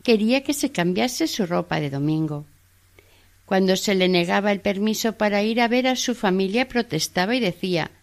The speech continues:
"Me lo habían prometido". Pero solo contestaba en privado, jamás delante de los niños. Sensible ante las pequeñas injusticias,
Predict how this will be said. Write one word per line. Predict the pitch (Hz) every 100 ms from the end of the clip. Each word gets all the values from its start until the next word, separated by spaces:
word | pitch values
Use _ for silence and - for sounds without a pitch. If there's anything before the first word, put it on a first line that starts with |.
| _ _ _ -
"Me | 202
lo | 151
habían | 143 139 185 226
prometido". | 202 151 147 214 254 170 - _ _ _ _ _ _ _ _ _ _ -
Pero | 190 185
solo | 190 247 247 269
contestaba | 269 247 233 214 254 262 214
en | 190
privado, | 170 170 226 175 156 - -
jamás | - 196 180 208 311 - -
delante | 190 185 180 180 170
de | 160
los | 151 160
niños. | 165 160 151 156 - - _ _ _ _ _ - - _ _ _ _ _ -
Sensible | - 214 208 - 240 220 226 214 -
ante | 220 208
las | 208 214
pequeñas | - 220 247 233 226 -
injusticias, | 226 233 226 - 262 247 - 104 -